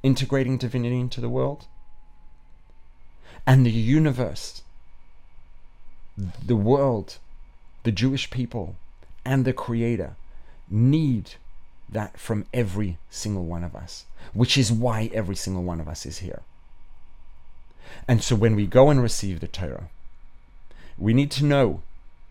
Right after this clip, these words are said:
and every single one of us needs to know, God gave the Torah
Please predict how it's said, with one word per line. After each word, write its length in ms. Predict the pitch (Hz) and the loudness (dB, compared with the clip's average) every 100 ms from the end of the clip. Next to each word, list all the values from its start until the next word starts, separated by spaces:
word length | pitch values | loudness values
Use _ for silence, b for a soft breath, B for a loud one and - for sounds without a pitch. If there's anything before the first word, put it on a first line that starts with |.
| - | 2
and 100 | 147 | 6
every 260 | 147 143 | 6 6
single 280 | 165 160 151 | 4 4 4
one 160 | 147 151 | 6 6
of 80 | 131 | 4
us 180 | 117 | 2
needs 240 | 113 101 - | -2 -4 -4
to 100 | 110 | -4
know, 240 | 82 - 98 - - - - - - - - - - - - - - - - - - - - - - - - - - 113 | -4 -8 -12 -10 -8 -8 -8 -10 -16 -18 -16 -12 -12 -12 -12 -16 -16 -14 -14 -14 -12 -14 -14 -20 -20 -20 -20 -16 -12 0
God 480 | - 139 165 110 - | 8 10 10 6 4
gave 440 | 131 139 127 - - | 8 10 8 4 -4
the 240 | 98 110 | 0 0
Torah 560 | - - 135 127 101 | 2 6 8 8 4